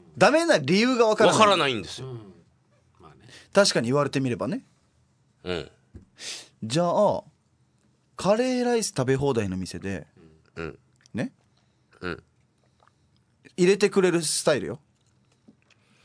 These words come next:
Speaker 1: 入れてくれるスタイル。
Speaker 2: あ、注文型？
Speaker 1: 注文型の食べ放題で、
Speaker 2: うん。
Speaker 1: まあ、た-、大概ビュッフェだけどね、カレーの食べ放題なんて。
Speaker 2: うん。
Speaker 1: 一皿じゃなくて、「ちょっと大盛りにしてください」。これは多分通るわけよ。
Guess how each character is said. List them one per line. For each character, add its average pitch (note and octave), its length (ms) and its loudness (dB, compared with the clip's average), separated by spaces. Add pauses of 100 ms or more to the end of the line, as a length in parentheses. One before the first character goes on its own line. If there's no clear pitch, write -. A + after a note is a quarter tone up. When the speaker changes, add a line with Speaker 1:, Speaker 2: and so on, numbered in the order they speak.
Speaker 1:
入 B2+ 120 0
れ C#3 80 2
て G#2 100 2
く A#2+ 100 0
れ B2+ 80 4
る C3 120 0
ス B2+ 100 -2
タ A#2+ 80 2
イ A#2 80 -2
ル。 - 0 -
Speaker 2:
あ、 - 20 -2
注 - 0 -
文 - 20 -4
型？ G#2+ 320 0 (160)
Speaker 1:
注 C#3 180 -2
文 A#2+ 180 -2
型 A2 220 -4
の G#2 60 -4
食 A2 160 0
べ G#2+ 100 0
放 G#2 180 -2
題 F2+ 160 -4
で、 A#2+ 200 0
Speaker 2:
う E2 40 -6
ん。 F2+ 200 -8 (220)
Speaker 1:
ま A2+ 120 -2
あ、 A2+ 80 -8 (200)
た-、 D#3+ 160 -2 (120)
大 G#3 180 2
概 A3 140 2
ビ A2+ 140 -4
ュ - 20 -2
ッ - 20 -8
フ A#2+ 140 -4
ェ - 20 -2
だ - 140 -8
け - 80 -10
ど G2+ 100 -12
ね、 G3 160 -8
カ A#2+ 140 -2
レ G2+ 140 -2
ー G2 40 -6
の G2+ 160 -6 (120)
食 G#2+ 120 -2
べ G2 60 -2
放 F#2+ 120 -8
題 D#2 140 -10
な G#1+ 60 -14
ん B1+ 40 -14
て。 D2+ 80 -16
Speaker 2:
う - 40 -16
ん。 - 80 -20 (1600)
Speaker 1:
一 G#3+ 280 0
皿 D3 260 4
じ G2 80 -4
ゃ F#2+ 40 -4
な F2+ 100 -6
く - 100 -20
て、 F#2 220 -6 (340)
「ち - 60 -2
ょ - 20 -10
っ - 0 -
と - 140 -8
大 F#3+ 200 6
盛 G3+ 180 2
り - 20 0
に F#3 60 0
し - 60 -4
て E3+ 80 -2
く D3 60 -4
だ D3 100 0
さ B2+ 120 -4
い」。 G#2 100 -8 (560)
こ A#3 80 4
れ - 40 6
は - 40 0
多 C#3+ 60 0
分 G2+ 100 -4
通 - 80 0 (140)
る F3 60 -2
わ G#2+ 60 -4
け - 100 -16
よ。 - 60 -16